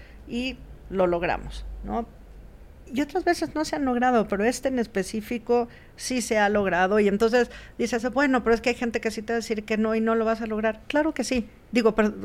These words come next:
no lo vas a lograr, pero otras las vas a lograr y esas son mucho más sas-, satisfactorias que las que no lograste. Y es parte, al final,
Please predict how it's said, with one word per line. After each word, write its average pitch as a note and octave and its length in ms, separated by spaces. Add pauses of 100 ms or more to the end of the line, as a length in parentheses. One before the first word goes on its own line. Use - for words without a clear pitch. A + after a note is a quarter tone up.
(120)
no A#3 220
lo C4+ 140
vas B3 180
a B3 40
lograr, A#3 360
pero G#3+ 220
otras C4 400
las G3 160
vas G#3+ 180
a A3 60
lograr G3 320
y G#3 100
esas G#3 240
son G#3 180
mucho G#3+ 280
más G3+ 160
sas-, F3+ 320
satisfactorias F#3+ 1000 (400)
que A3 120
las G#3 200
que G#3+ 100
no A3 140
lograste. G#3+ 560 (380)
Y B3 80
es C4+ 140
parte, A3 500
al G3+ 140
final, F#3 520